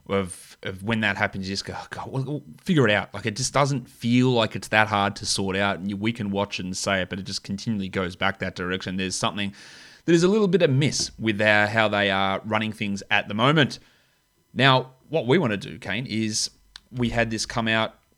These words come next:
yesterday, maybe the day before, I think it was the day before, the A F L released their twenty-two under twenty-two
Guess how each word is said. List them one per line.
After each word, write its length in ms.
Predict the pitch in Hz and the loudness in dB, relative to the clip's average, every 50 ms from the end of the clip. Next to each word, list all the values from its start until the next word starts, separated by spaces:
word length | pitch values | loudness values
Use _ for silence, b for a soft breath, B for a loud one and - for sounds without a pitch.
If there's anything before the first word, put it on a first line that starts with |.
| - - | -18 -8
yesterday, 500 | 95 110 120 120 - - 127 120 117 117 | -4 -2 -2 -2 -2 -2 0 2 2 2
maybe 200 | 117 113 113 110 | 2 2 0 0
the 80 | 101 | 0
day 160 | 101 104 107 107 | 0 0 0 0
before, 240 | 104 98 - 113 | 0 -2 -4 -4
I 40 | 110 117 | -4 -2
think 80 | 120 | -4
it 0 | |
was 100 | 98 92 | -6 -6
the 60 | 104 | -4
day 140 | 95 101 101 | -2 -2 -2
before, 280 | 95 98 - - 107 104 | -2 -4 -6 -4 -4 -4
the 80 | 101 | -2
A 160 | 98 92 110 110 | -2 0 0 -2
F 140 | 104 - | -2 -2
L 100 | 107 104 | -2 -2
released 460 | 101 101 101 101 101 104 104 - - - | -2 -2 -4 -4 -4 -4 -4 -4 -4 -2
their 340 | 101 98 98 98 98 98 | 0 2 2 2 2 0
twenty-two 800 | 95 - - - 143 131 131 127 - - - 131 123 120 117 - | -2 -4 -6 -4 -2 -2 -2 -4 -4 -4 -2 0 0 0 -2 -2
under 240 | - 113 113 110 110 | -4 -4 -4 -4 -4
twenty-two 800 | 101 - - - 120 110 107 98 - - - 113 117 120 131 | -6 -6 -8 -6 -6 -4 -4 -6 -6 -4 -2 -2 -2 -2 -4